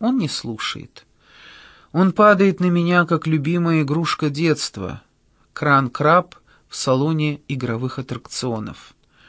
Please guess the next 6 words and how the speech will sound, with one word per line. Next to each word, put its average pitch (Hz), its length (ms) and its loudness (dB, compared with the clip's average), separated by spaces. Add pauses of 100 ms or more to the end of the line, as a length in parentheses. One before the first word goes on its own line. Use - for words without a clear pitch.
(420)
Когда 147 380 0
мечешь 156 640 0
в - 100 -14
щель 143 400 2
пятнадцать 131 680 -6
копеек, 208 760 -4